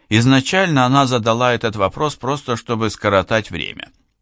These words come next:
Ситуация казалась Алисе настолько очевидной,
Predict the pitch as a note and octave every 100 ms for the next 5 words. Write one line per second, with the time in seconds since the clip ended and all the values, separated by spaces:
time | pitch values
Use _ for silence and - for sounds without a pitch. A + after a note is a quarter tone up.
0 | _ _ - B2+ B2 F3 G3 - D#3+ C#3
1 | B2 C#3 C#3 C3 G#2 G#2+ A2+ - G2 F2
2 | - A2 C3 D3+ D3 - C#3 C#3+ D3 C#3+